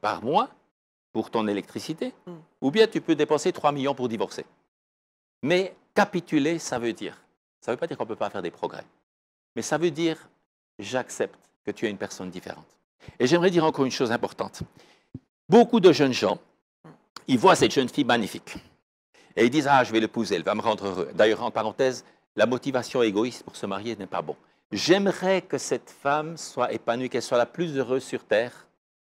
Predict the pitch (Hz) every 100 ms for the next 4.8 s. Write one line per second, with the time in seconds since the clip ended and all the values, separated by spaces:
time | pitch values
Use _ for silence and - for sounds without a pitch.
0 | - 117 - 95 95 98 95 - 90 110
1 | 101 - 90 - - - _ _ 110 139
2 | 131 113 120 120 _ _ 98 104 107 113
3 | - 95 110 - 101 82 87 _ _ _
4 | _ _ _ _ - 120 104